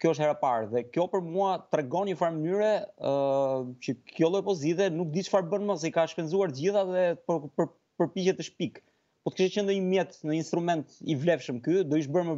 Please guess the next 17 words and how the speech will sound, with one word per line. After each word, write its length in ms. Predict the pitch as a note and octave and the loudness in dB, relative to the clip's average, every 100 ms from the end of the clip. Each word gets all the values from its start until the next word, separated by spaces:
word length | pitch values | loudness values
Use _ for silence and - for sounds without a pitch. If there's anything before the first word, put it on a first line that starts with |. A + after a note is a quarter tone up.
| C3 | 2
parë. 240 | D3 A2 - _ _ _ _ _ _ _ | 2 0 -6 _ _ _ _ _ _ _
Por 140 | C#3 B2+ | 0 2
fakti 300 | F3+ F3+ F#3+ | -2 -2 -4
që 80 | G3 | -2
nuk 140 | F#3+ | -2
është 80 | D3+ | 0
bërë 340 | C#3 F#3 G#3 | 0 0 0
tregon 400 | F#3+ E3+ C#3+ G3 | -4 -2 -2 -2
që, 160 | F#3 E3+ - | -4 -4 -4
ë, 260 | - C#3+ D3 C#3+ C#3+ C#3 | -4 -2 0 0 0 0
këta 140 | - E3 E3+ | 0 0 0
ose 160 | F#3 G3+ | -2 -2
kanë 180 | F#3+ D#3 | -4 -6
shpikur 360 | - G3+ F3+ F3 | -8 -2 0 0
një 100 | E3 C3+ | -2 -2
gjë 120 | E3 | -2
që 100 | C#3+ | 0